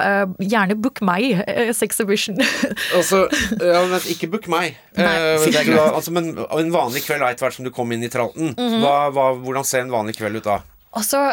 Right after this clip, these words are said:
Speaker 1: eh, nitti pro-, eh, kan-, kanskje ikke nitti, si åtti prosent av kveldene er
Speaker 2: Mm.
Speaker 1: ganske kjedelige.
Speaker 2: Mm.
Speaker 1: Det er mye at sitte rundt og vente på at kunder skal komme, og da sitter vi på telefonen eller leser bøker, eller trygler barn om å gi oss en shot fordi vi kjeder oss.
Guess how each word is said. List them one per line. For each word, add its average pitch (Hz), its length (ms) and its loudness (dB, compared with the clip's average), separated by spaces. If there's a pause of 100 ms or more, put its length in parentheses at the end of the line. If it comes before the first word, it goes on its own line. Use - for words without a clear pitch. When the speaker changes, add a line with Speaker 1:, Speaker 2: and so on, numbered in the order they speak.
(540)
Speaker 1:
eh, 240 220 -2 (340)
nitti 254 640 -4
pro-, - 160 -10
eh, 196 80 -4
kan-, - 240 -12
kanskje - 240 -6
ikke 190 80 -2
nitti, 170 320 -4
si - 160 -4 (160)
åtti 240 320 -4
prosent 220 320 -2
av 214 60 -4
kveldene 196 300 -2 (280)
er 165 60 -8
Speaker 2:
Mm. 156 80 -4
Speaker 1:
ganske 165 260 -8
kjedelige. - 380 -6 (200)
Speaker 2:
Mm. 113 120 -6
Speaker 1:
Det 226 80 0
er 226 100 -2
mye 240 380 -2
at 233 140 -6 (140)
sitte 208 380 -2
rundt 185 180 -4
og 208 120 0 (100)
vente 180 520 -2 (120)
på 185 80 0
at 175 140 -6
kunder 160 260 -4
skal - 240 -4
komme, 160 300 0 (100)
og 160 460 2
da 165 160 2
sitter 170 260 -2
vi 160 80 0
på 165 80 -8
telefonen 156 560 -2
eller 151 140 0
leser 143 260 -2
bøker, 143 560 -2
eller 143 320 0 (340)
trygler 170 300 0
barn 147 240 0
om 156 40 -2
å 156 40 0
gi 151 80 0
oss 143 140 -2
en 147 100 -4
shot 143 240 -2
fordi 139 220 -2
vi 139 100 -2
kjeder 120 320 -2
oss. - 300 -4